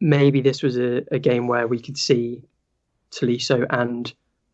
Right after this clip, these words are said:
somebody else. I don't think having him and Goretzka on the pitch at the same time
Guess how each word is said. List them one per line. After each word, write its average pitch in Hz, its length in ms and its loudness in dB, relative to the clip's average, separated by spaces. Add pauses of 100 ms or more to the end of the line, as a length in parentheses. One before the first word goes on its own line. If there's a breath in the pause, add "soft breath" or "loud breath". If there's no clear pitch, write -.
(160)
somebody 123 440 0
else. 123 320 -2
I 127 60 -2
don't 135 220 4
think 135 360 -2
having 127 540 -4
him 127 220 0
and 120 160 0
Goretzka 135 440 -2
on 120 80 -4
the 117 80 -2
pitch 143 280 0
at - 100 -4
the 123 60 -8
same 123 240 -2
time 120 400 -2